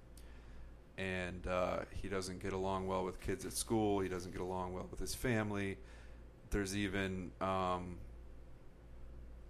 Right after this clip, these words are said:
issues with society that his brother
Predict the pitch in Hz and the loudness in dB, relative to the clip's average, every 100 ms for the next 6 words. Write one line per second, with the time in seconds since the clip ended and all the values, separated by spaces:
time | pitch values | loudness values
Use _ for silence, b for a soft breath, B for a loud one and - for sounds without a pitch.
0 | - 120 110 113 104 95 92 - 98 - | 2 6 6 6 2 2 2 2 2 8
1 | 98 98 92 90 90 90 90 - 113 104 | 10 10 8 2 0 -2 -2 8 10 10
2 | 98 | 8